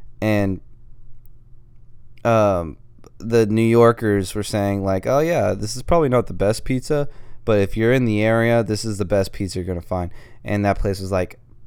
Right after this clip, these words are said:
a half a mile away from me. So I decided to go there <laughs> and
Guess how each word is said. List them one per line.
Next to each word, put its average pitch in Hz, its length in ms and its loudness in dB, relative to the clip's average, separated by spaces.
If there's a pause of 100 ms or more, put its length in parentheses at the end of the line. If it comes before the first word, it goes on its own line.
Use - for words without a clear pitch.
(380)
a 92 180 2
half 101 220 2
a 98 40 -4
mile 90 300 0
away 87 180 -2
from 87 180 -8
me. 85 180 -8 (480)
So 95 460 0 (340)
I 113 80 0
decided 104 480 2
to 98 60 -6
go 98 200 2
there 98 460 4 (160)
<laughs> - 180 -8
and 104 280 -2